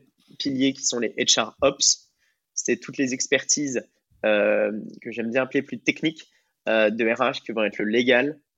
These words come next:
qui vont être les S I R H, qui vont être la data R H, euh, qui vont être le comp and ben,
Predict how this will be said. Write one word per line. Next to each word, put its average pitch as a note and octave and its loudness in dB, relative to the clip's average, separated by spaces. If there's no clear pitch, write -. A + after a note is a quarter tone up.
qui - -12
vont G#2+ -2
être G2+ -4
les G#2 0
S C3 2
I C3+ 0
R B2 0
H, B2 -4
qui - -20
vont A2 -6
être F#2+ -10
la - -6
data A#2+ 0
R A#2 2
H, A#2 -2
euh, F#2 0
qui - -12
vont A2+ -2
être G#2 -2
le A2 -6
comp C3 0
and C3+ 2
ben, B2+ 0